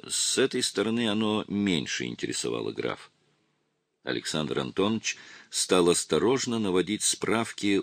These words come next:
у людей высшего света, которых молва называла фармазонами, и очень скоро выяснил, что в России существует несколько лож. В одной из них,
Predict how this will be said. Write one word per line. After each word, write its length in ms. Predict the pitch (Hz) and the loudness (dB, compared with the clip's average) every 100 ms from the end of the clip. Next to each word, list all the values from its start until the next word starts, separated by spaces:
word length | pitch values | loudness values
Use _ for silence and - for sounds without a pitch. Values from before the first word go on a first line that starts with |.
| - | 0
у 120 | 90 | -2
людей 340 | 87 78 98 | 0 0 0
высшего 460 | 80 87 - - 82 | 0 -2 -4 -2 -2
света, 540 | - - 127 135 65 - - - | -2 2 0 2 -2 -4 -14 0
которых 380 | 92 95 90 87 | 4 6 4 4
молва 480 | 85 82 78 123 | 2 2 2 0
называла 520 | 120 85 78 90 107 104 | 0 0 0 2 2 0
фармазонами, 800 | 95 95 90 78 73 67 69 - - - | -2 -2 -2 0 0 0 -2 -6 -10 6
и 80 | 110 | 8
очень 280 | 120 123 | 10 8
скоро 300 | 110 131 127 | 4 6 6
выяснил, 440 | 135 165 151 135 127 | 8 6 4 0 -2
что 260 | - 120 | 2 4
в 80 | 98 | 6
России 480 | 101 98 - 156 160 | 6 6 2 0 0
существует 800 | - 120 - 110 - 151 196 - | 2 2 2 2 2 0 -2 -2
несколько 640 | 139 131 135 - 135 - | 2 4 2 -2 -4 2
лож. 480 | 95 73 78 - - _ _ _ _ _ _ _ _ _ _ _ - - | 4 4 2 0 -8 _ _ _ _ _ _ _ _ _ _ _ -20 -8
В 80 | - | 4
одной 360 | 95 101 110 107 | 4 6 6 6
из 160 | 92 | 4
них, 440 | 143 175 - - | 0 -2 -2 -12